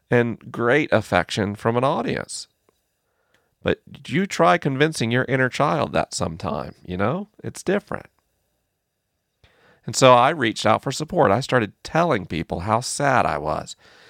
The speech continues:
mainly because I felt guilty about not talking to people who reached out to me that I cared about. I would finally say, "I'm sorry, I haven't been calling back or texting back. I am very depressed."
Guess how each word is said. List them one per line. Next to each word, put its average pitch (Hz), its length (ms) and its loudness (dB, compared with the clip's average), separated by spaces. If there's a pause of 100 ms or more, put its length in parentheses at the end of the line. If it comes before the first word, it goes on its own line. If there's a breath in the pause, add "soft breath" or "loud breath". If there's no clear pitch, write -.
(180 soft breath)
mainly 214 360 2
because 156 280 0
I 135 120 2
felt 135 280 0
guilty 110 560 -2
about 101 440 2
not 107 280 -2
talking 120 460 -4
to 98 120 -8
people 90 340 -2
who 95 120 -6
reached 90 300 -6
out 76 200 0
to 82 80 -10
me 82 220 -6 (340 soft breath)
that 107 120 4
I 90 100 6
cared 101 400 0
about. - 360 -10 (1120)
I 98 80 0
would 90 160 -2
finally 110 360 2
say, 87 400 2
"I'm 82 180 -4
sorry, 98 580 -2 (540 soft breath)
I 78 100 -8
haven't 87 280 -4
been 80 140 -8
calling 135 400 -4
back 120 340 0
or 101 80 -8
texting 92 480 -8
back. 85 340 -4 (460 soft breath)
I 95 200 4
am 113 160 -2
very 82 400 -2
depressed." - 680 -10